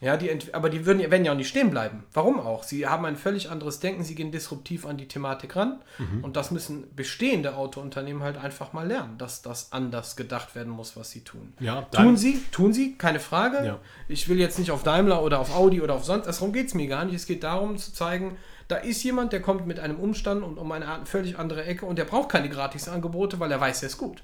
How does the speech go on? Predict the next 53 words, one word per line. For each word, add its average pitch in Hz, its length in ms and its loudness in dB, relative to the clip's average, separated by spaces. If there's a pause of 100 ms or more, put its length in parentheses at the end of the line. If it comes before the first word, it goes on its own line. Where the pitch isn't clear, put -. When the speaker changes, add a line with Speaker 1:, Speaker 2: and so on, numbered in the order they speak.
(160)
Speaker 1:
Und 156 120 -2
er 147 100 2
war 156 140 0
zum 143 160 -6
richtigen 240 460 0
Zeitpunkt 160 560 -4
an 131 160 -6
dem 127 140 -6
richtigen 180 420 -4
Flecken. 139 420 -8 (260)
Speaker 2:
Ja. 104 120 -4
Speaker 1:
Und 147 160 -4
er 156 80 0
hat 151 140 -2
laut 220 320 4
genug 240 260 0
getrommelt. 151 540 -6 (180)
Speaker 2:
Mhm. 104 320 -6
Speaker 1:
Der 151 200 -2
bra-, 156 200 -8
der 156 180 -4
hat 190 120 -4
es 185 140 -2
nicht 180 120 -2
nötig 220 380 2
zu - 100 -8
sagen, 131 320 0
wir 127 100 -4
gehen 131 200 -4
jetzt 120 240 -10
her 135 120 -6
und 123 140 -6
gehen 131 160 -2
den 123 200 -6
Weg 131 180 -8
der 120 260 -6 (380)
komplexen, 147 580 -4
kurzfristigen 143 720 -2
Triggermöglichkeiten, 135 960 -4
um 131 60 -6
den 127 160 -4
Nutzer 143 240 -6
noch 127 160 -6
schnell 131 220 -2
in 127 80 -4
einem 135 80 -6
Auto 151 220 -6
zu 123 160 -12
verkaufen. - 520 -12
Das 214 300 2
mache 240 260 0
ich 220 160 -6
erst 247 520 -4